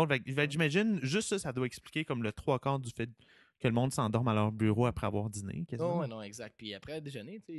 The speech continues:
Speaker 2: sais, la, la, la première chose que je, parce que nous, nous, le, ah, du moins au centre, le premier repas sur lequel on s'attaque, c'est le repas, c'est le déjeuner. C'est
Speaker 1: Ok.
Speaker 2: le moins social des
Speaker 1: Fait que
Speaker 2: repas.
Speaker 1: là, fait, fait, tu recommandes quoi, là ? De,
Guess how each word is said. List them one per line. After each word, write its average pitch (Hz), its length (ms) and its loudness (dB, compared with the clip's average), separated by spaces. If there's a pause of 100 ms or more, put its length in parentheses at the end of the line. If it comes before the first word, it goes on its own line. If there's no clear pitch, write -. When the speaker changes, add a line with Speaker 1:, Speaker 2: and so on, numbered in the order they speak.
(160)
Speaker 2:
sais, 131 40 -8
la, 127 140 -6
la, 123 120 -8
la 127 140 -8 (140)
première 165 280 -4
chose 190 260 -8
que 110 220 -12
je, 113 60 -16 (380)
parce 120 100 -16
que 139 60 -8
nous, 139 180 -8
nous, 165 240 -2
le, 151 100 -2 (140)
ah, 113 140 -14 (160)
du 110 80 -18
moins 120 280 -10 (200)
au 110 120 -12
centre, 135 300 -12
le 110 80 -12
premier 135 480 -6
repas 123 320 -10
sur - 80 -20
lequel 110 140 -18
on 117 40 -16
s'attaque, 123 300 -20
c'est - 140 -12
le 104 80 -12
repas, 101 340 -8
c'est - 140 -16
le 104 80 -14
déjeuner. 98 340 -14 (360)
C'est 120 80 2
Speaker 1:
Ok. 117 60 2
Speaker 2:
le 117 40 4
moins 135 340 -4
social 120 640 -4
des 104 100 -10
Speaker 1:
Fait 101 60 -10 (120)
que 170 80 0
Speaker 2:
repas. - 0 -
Speaker 1:
là, 196 240 2
fait, 156 240 -4
fait, 156 180 0
tu - 80 -4
recommandes 160 360 -2
quoi, 147 180 4
là ? 98 340 2
De, 107 120 0